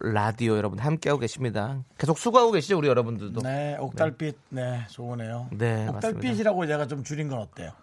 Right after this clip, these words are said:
Speaker 1: 옥-, 옥달빛이요?
Speaker 2: 네.
Speaker 1: 그냥 옥-, 옥달이라고 하지 않나요? 예.
Speaker 2: 옥달이라고 해요?
Speaker 1: 네. 모르겠습니다, 저도.
Speaker 2: 떡볶이집 이름
Speaker 1: 옥-,
Speaker 2: 같은데.
Speaker 1: <laughs>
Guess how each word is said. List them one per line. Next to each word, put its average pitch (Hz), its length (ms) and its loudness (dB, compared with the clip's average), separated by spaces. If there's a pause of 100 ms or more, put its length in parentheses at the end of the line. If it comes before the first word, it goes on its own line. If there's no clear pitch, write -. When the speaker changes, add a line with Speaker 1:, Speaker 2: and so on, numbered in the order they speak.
(160)
Speaker 1:
옥-, - 220 -4 (340)
옥달빛이요? 151 760 2
Speaker 2:
네. 107 280 -16
Speaker 1:
그냥 - 300 -4
옥-, 143 420 -4
옥달이라고 202 540 4
하지 196 120 2
않나요? 123 320 -2 (580)
예. 95 80 -4
Speaker 2:
옥달이라고 127 560 -4
해요? 151 160 -8
Speaker 1:
네. 107 260 -10 (720)
모르겠습니다, 113 560 -6
저도. - 320 -12
Speaker 2:
떡볶이집 170 500 -12
이름 127 160 -6
Speaker 1:
옥-, 113 120 -4
Speaker 2:
같은데. 110 180 -8
Speaker 1:
<laughs> - 680 -2